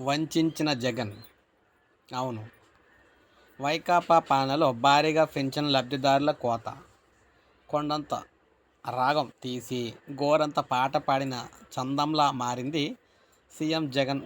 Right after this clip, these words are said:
పేదలకు అందజేసిన పింఛన్ల తీరు. లేనిపోని నిబంధనలు పెట్టి పెంచినట్టు కనికట్టు చేసి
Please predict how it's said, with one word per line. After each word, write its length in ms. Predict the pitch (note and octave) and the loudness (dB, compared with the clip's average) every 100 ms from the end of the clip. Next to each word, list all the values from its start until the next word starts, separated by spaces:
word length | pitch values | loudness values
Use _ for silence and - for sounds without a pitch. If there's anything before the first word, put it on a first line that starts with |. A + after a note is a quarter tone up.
| - | -2
పేదలకు 400 | C3 C3+ C#3+ C3 | -2 0 0 0
అందజేసిన 460 | B2 B2+ C3+ C3+ C#3 - | -2 -2 -4 -2 -4 -4
పింఛన్ల 400 | C3+ C3+ C#3+ C#3+ C3 | -4 -2 0 0 -2
తీరు. 240 | A2+ G#2+ A2 _ _ _ _ - | -6 -8 -14 _ _ _ _ -10
లేనిపోని 680 | C3+ D3+ D#3+ D#3+ D3+ E3 D3 | -4 -2 -2 -4 -2 -2 -2
నిబంధనలు 520 | C3 C#3+ C#3+ C#3+ C#3+ C3 | -2 -2 0 0 -2 -4
పెట్టి 280 | A#2+ - B2 A2+ - - - _ _ _ - | -6 -6 -8 -8 -12 -18 -20 _ _ _ -8
పెంచినట్టు 640 | C#3+ C#3 D3+ C#3+ - A2+ - - _ _ - - | -6 -4 -4 -4 -6 -16 -16 -20 _ _ -12 -6
కనికట్టు 480 | C#3 D3 D3+ D3 D#3+ - | -4 0 0 0 -6 -4
చేసి 340 | B2+ A#2+ B2+ | -4 -4 -6